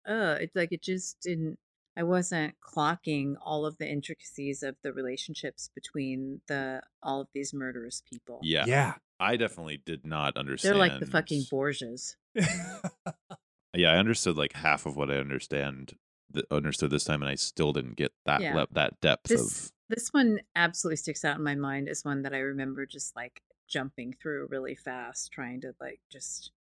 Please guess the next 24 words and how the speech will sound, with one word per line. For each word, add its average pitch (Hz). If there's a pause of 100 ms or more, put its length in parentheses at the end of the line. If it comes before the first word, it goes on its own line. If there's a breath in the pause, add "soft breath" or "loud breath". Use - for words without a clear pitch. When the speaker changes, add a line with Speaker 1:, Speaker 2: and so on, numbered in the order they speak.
(400)
Speaker 1:
clock 131
Speaker 2:
Mm-hmm. 127
Speaker 1:
it. 131
But -
that 180
might 139
be 139
apparent 139
in 151
the 139 (100)
podcast. 131
I 190
started 233
to 214
listen 180
to 196
it 175
when 165
I 156
knew 151
that 147
we 156
were 151
gonna 147